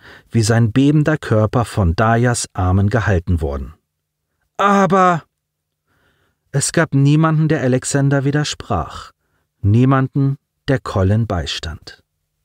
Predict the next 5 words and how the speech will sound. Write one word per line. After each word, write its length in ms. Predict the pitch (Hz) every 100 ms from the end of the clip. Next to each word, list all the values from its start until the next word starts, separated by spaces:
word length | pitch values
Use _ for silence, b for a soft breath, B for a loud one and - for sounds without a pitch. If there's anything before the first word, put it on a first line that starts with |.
| _ _ _ _ _ _ _ _ _ _ _ _ _ _ _
Bafir 680 | 151 131 - - 175 175 175
war 160 | 131 117
für 260 | - 107 98
nichts 440 | 104 107 - -
gestorben, 720 | 131 - - 87 71 67 -